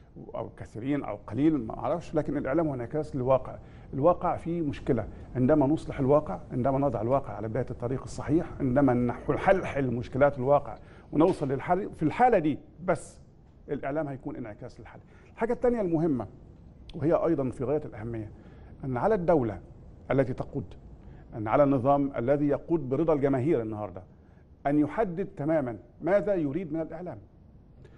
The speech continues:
مش بمفهوم التوظيف ومش بمفهوم التو-، بمفهوم التوجيه، ولكن عليه أن يحدد ما هو موقع الإعلام في مصر الجديدة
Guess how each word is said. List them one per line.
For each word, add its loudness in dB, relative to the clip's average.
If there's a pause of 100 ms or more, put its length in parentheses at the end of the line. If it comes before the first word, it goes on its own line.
(260)
مش 2
بمفهوم 2
التوظيف -2
ومش -8
بمفهوم 2
التو-، 6
بمفهوم 4
التوجيه، 2 (320)
ولكن 4
عليه -2
أن 0
يحدد -4
ما -2
هو 0
موقع -2
الإعلام -2
في -6
مصر -4 (100)
الجديدة -2